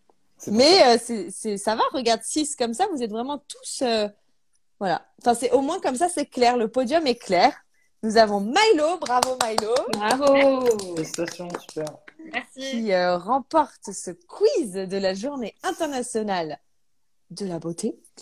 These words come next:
Speaker 2: Et juste après, à un seul point en dessous, nous avons Steven. Bravo aussi Steven.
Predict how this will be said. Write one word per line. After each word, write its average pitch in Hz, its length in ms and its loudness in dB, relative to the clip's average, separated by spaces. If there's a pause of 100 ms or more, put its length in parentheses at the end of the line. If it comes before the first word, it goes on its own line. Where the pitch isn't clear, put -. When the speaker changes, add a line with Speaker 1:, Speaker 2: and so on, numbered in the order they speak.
(400)
Speaker 2:
Et 254 280 6
juste 226 520 4
après, 226 560 2
à 190 100 -4 (100)
un 440 220 2
seul 349 400 2
point 330 220 2
en - 40 0
dessous, - 240 -4
nous 196 160 -4
avons 165 200 -6
Steven. 262 560 4
Bravo 202 300 2
aussi 185 220 -4 (100)
Steven. - 280 -4